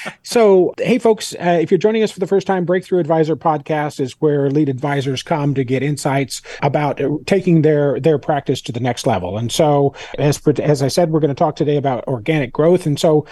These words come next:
I guess we need to start with, with defining what we're talking about, right? So what is organic growth? Or-, organic growth has really been in the headlines a lot in the last few months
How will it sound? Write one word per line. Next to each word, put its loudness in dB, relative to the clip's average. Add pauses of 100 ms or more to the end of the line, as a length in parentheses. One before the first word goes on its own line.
(260)
I 0
guess 0
we 2
need 2
to -2
start 0
with, 0
with 0
defining -2
what 0
we're -4
talking -2
about, -8
right? 0
So 2
what 4
is 6
organic 2
growth? -6 (340)
Or-, 2
organic 2
growth 2
has -2
really 4
been 2
in 2
the -2
headlines 0
a -2
lot -4
in -2
the -2
last -2
few -2
months 0